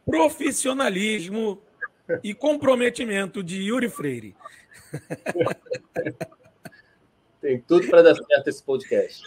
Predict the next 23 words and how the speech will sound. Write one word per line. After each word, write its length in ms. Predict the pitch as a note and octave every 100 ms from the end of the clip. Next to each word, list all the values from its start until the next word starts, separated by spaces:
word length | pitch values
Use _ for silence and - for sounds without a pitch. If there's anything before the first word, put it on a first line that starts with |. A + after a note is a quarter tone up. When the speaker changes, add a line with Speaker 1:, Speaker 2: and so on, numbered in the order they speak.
| -
Speaker 1:
Tem 240 | A3 A3+ G3
tudo 360 | - C#4 B3+
pra 160 | G#3+ A3
dar 160 | G#3
certo. 560 | F3 E3 C#3 A#2+ - C3
Não 320 | C#3 F3 F#3
sei 260 | - - A3
como 260 | A3 A3
chegamos 600 | G#3 - E3 F3+ G#3+ G3+
a 80 | F#3+
oitenta 460 | F#3 E3+ - A#3 A3+
e 40 |
três 300 | - G3 F#3
episódios, 840 | F#3+ F#3+ C3+ E3 E3+ F3 F3 - _ - - - -
<laughs> 1040 | C4+ - - E3+ E3+ - - - - - -
mas 800 | D3 F#3+ G3+ G3 F3+ D3 - _ _ _ _ _ _
estamos 380 | - G#3 B3 B3
aí. 320 | A#3 E3 A#2 A2+ _
Estamos 520 | - F#3+ G3+ G3+ - _
tocando 580 | - A#3 - A#3+ C#4 B3+
o 40 |
barco, 460 | E3+ E3 E3 - _ _ _ _ _
como 680 | - G3 G3 F#3 F3 D3+ C#3